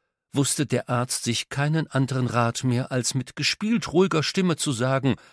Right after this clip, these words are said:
„Weihnachten, Leentje, hast du deinen Papagei.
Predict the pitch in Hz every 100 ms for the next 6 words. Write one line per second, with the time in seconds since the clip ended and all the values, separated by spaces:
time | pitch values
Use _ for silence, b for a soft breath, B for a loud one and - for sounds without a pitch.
0 | b b b b b - 107 127 123 120
1 | 117 120 123 110 101 120 120 120 - 123
2 | 131 123 123 95 123 - 127 107 98 107
3 | 110 98 110 104 92 82 82 -